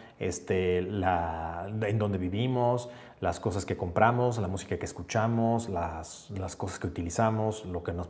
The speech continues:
lo que compartimos en internet. Todo el tiempo estamos mandando señales de quiénes somos y todo el tiempo estamos, eh, son señales de estatus, ¿no? Son señales de quiénes somos, nuestro estatus y demás.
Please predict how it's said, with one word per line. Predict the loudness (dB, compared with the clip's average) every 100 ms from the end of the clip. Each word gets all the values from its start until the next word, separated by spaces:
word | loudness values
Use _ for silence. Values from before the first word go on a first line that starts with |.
| -6
lo | -4 -2
que | -2 -2
compartimos | -2 0 0 -2 -2
en | -4
internet. | 0 4 4 2 -6 -14 6
Todo | 12 12
el | 12
tiempo | 6 6
estamos | 4 4 2 -4 -14 -8
mandando | 0 4 6 4
señales | 2 2 4 2 2
de | 0
quiénes | 0 0 4
somos | 4 4 -2 -8 -16 -20 -20 -12 -6
y |
todo | 6 6
el | 8
tiempo | 6 8 6 6
estamos, | 2 0 0 2 0 -2 -12 -20 -20 _ -8
eh, | -4 -2 -2 -4 -4
son | 2 4
señales | 6 6 4
de | 0
estatus, | 0 0 0 -6 -14 -6
¿no? | -4 -4
Son | -2 0
señales | 2 2 2
de | 0 -4 -10
quiénes | 0 2 2
somos, | 4 4 4 4 2 -2 -10
nuestro | -6 -4 -4
estatus | 2 6 6 4 -2
y |
demás. | -2 -2 -6